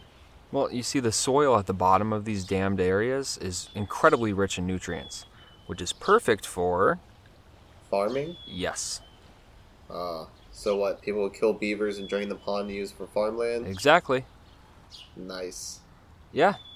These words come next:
Speaker 1: and that's actually kind of the root of many conflicts today. Beavers have largely returned to the landscape, especially to their old habitats, which happen to now be farms and farm roads. So when beavers build a dam,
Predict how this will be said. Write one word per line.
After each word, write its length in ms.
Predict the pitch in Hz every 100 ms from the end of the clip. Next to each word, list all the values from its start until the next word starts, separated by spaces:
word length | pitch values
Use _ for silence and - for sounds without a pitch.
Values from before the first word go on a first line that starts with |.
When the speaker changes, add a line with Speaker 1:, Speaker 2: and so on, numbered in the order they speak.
| - -
Speaker 1:
and 160 | 120
that's 220 | 139 175 190
actually 240 | - 165
kind 160 | 160 156
of 60 |
the 80 | 139
root 180 | 123 139
of 160 | 107
many 260 | 107 117 131
conflicts 580 | - 113 117 117 107 -
today. 420 | 98 123 - - - - - -
Beavers 400 | 110 113 117 -
have 120 | 101
largely 400 | 92 95 101 107
returned 400 | 95 92 - 98
to 80 | 104
the 100 | 95
landscape, 520 | 92 98 - 135 143 - - - - -
especially 500 | - - 143 - 135
to 140 | -
their 160 | 110 101
old 180 | 104 107
habitats, 640 | 117 151 - 87 82 -
which 240 | 92 - - -
happen 240 | - 92 101
to 80 |
now 220 | 95 95 95
be 180 | 92
farms 560 | 87 - 92 92 104 98
and 220 | 78 92 - -
farm 240 | 90 87
roads. 520 | 82 92 104 131 - - - - -
So 160 | - 113
when 160 | 107
beavers 320 | 104 113 107 95
build 300 | 92 95 92
a 40 |
dam, 480 | 90 151 131 117